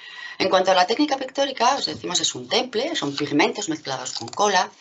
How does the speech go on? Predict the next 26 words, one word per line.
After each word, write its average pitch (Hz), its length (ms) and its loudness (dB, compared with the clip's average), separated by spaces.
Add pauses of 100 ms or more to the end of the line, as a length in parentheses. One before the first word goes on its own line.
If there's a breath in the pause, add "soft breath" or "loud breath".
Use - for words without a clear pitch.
(400 loud breath)
y 285 180 -2
para 220 240 6
ello, 226 500 0
aquí 156 240 -8
vemos 170 260 -4
en 165 80 -10
esta, 170 380 -4
he 170 340 -2
dibujado 170 480 2
por 143 140 -2
encima 160 420 0
unas 165 280 2
líneas, 170 440 2 (300 loud breath)
porque 185 240 4
él 226 100 4
se - 120 2
ayudó 214 420 2
de 170 120 -2
un 170 140 2
trazo 185 340 0
previo 190 360 0
a 151 100 2
carboncillo 135 640 -2
en 120 80 -4
algunas 123 380 -2
zonas, 107 340 0